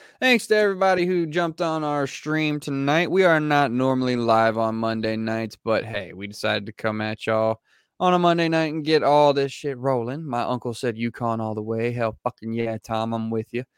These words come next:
Um, we'll be back probably,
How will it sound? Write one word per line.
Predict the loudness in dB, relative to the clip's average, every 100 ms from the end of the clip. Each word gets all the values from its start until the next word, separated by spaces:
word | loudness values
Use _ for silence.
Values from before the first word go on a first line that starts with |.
| _ _ _ -6
Um, | -2 0 -2 -4 -8 -14 _ _ _ _ _ _ _ _ _ _ _ _ _ _ 0
we'll | 4
be | 6
back | 6 4 2 4
probably, | 6 6 4 0